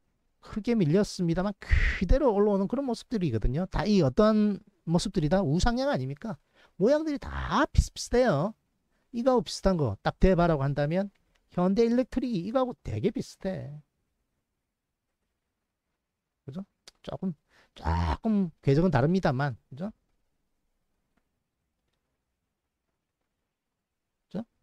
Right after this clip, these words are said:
그래서 우상향하는 종목들, 자,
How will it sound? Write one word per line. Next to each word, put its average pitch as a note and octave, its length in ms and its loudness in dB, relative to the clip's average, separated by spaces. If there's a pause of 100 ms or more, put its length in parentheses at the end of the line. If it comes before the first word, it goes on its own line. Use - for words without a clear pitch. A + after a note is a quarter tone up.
(1080)
그래서 D#3+ 320 -6
우상향하는 F3+ 600 0
종목들, E3+ 720 -2 (640)
자, - 120 -20